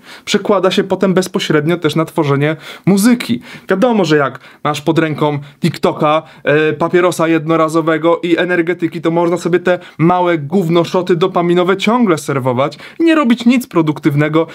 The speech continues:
i zawsze suplementować zadowolenie prawdziwe takim właśnie zadowoleniem fejkowym z tego, że oglądasz tam TikToka, przeglądasz coś, jakieś byle gówno. Ale to właśnie wtedy wchodzi ta systematyczność i myślisz sobie:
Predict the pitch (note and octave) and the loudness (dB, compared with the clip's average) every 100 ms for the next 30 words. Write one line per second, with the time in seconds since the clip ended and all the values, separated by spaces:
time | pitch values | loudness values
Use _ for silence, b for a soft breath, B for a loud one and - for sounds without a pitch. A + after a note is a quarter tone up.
0 | B D#3 D#3 G3 G3 F3+ F3 B - F3 | B -2 0 0 0 0 -2 B -2 0
1 | F3 E3 D#3+ D#3 E3 D3+ D3 - _ _ | 2 2 0 0 0 0 -4 -12 _ _
2 | C3+ D3 D#3 D#3 D#3+ D#3 C#3+ C3+ - D3 | -2 0 2 2 2 2 0 -2 -4 -6
3 | C#3 F#3 G#3 F3+ F3+ B B - - F3+ | -2 0 2 0 -4 B B -4 -2 0
4 | F#3 F#3 D#3+ E3 D#3+ D#3+ D#3 D#3 D3 D#3+ | 0 0 0 0 0 0 0 -2 0 -2
5 | D#3+ F3 B2+ A#2 - B2 B2 A#2+ A#2+ A#2 | 0 0 0 -4 -4 -4 -2 0 0 -2
6 | C3 B2+ B2 A#2+ B2 A#2+ C#3+ D#3 C3 A2+ | -2 -2 -2 -2 -4 -2 -4 -2 -2 -4
7 | - C#3 D3 C3 A2+ - A2+ A#2+ - C#3 | -4 -2 0 0 -2 -6 -10 -10 -14 -18
8 | - C#3+ C3+ C#3 G3 E3 B2+ - B B | -6 -2 0 2 2 2 0 -4 B B
9 | B - D#3+ E3 E3 E3 C#3 F3+ F#3+ F#3+ | B -2 0 0 0 0 2 2 0 -2
10 | E3 E3 D#3 - G#3 F3 C3+ B2 - E3 | -2 -2 -2 -2 0 2 0 0 -2 -2
11 | E3+ E3 - F3 E3 E3+ E3+ F#3 - C#3 | 0 -4 -4 -4 0 0 0 0 -2 -4
12 | - E3 - E3+ - E3 E3+ E3 | 0 0 0 -2 0 2 2 2